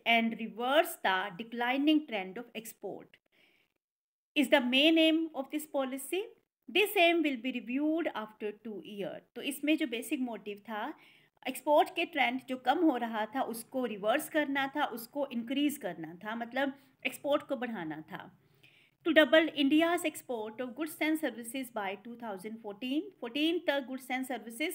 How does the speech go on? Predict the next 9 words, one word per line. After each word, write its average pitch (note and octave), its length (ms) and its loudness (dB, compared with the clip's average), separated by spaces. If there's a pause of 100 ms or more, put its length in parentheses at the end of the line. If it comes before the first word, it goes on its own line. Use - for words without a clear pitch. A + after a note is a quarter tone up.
के D#4 200 2
एक्सपोर्ट A#3 600 -6
को - 160 -4
डबल G#3+ 440 -4
कर F#3 200 -8
देना D#3 340 -12
था। E3+ 360 -18 (920)
To C#4 80 4
double D4+ 340 10